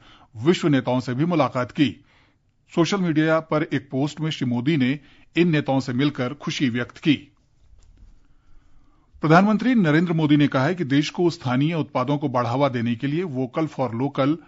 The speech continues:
आत्मनिर्भर भारत और विकसित भारत के मंत्र के साथ आगे बढ़ना होगा। आकाशवाणी से मन की बात कार्यक्रम में आज उन्होंने कहा कि देशवासियों को स्वदेशी को ध्यान में रखना चाहिए।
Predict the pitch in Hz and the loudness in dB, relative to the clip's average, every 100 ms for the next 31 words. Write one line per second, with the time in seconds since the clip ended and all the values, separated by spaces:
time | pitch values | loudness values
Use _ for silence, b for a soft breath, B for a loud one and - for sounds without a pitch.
0 | B - 147 165 151 127 117 123 104 110 | B 2 4 4 0 0 -2 -6 -4 -4
1 | 139 180 - b b 135 127 147 - 220 | -2 -4 -8 b b -2 0 -2 -2 -6
2 | 123 120 143 - 147 135 120 120 123 139 | -4 -4 -4 -4 -2 0 -2 -6 -6 -2
3 | 123 - - 143 127 120 120 127 127 143 | -4 -6 -2 0 0 -2 -2 0 2 2
4 | 135 95 - b b b b b b - | 2 -2 -4 b b b b b b 2
5 | 143 165 156 170 214 214 220 139 131 139 | 4 6 4 2 2 0 2 2 2 0
6 | 131 - 127 123 147 147 165 127 120 127 | 0 0 -2 -2 0 0 0 -2 -4 -4
7 | 113 113 120 139 156 123 127 - 120 113 | -4 -4 -4 -4 -4 -4 -4 -4 -6 -4
8 | 165 165 143 151 - b b - 143 151 | -2 -2 -2 -2 -4 b b -2 2 4
9 | 151 214 170 127 123 127 120 120 135 131 | 2 0 -2 -2 0 0 -2 -2 -2 0
10 | 147 139 123 80 | 2 0 -2 -8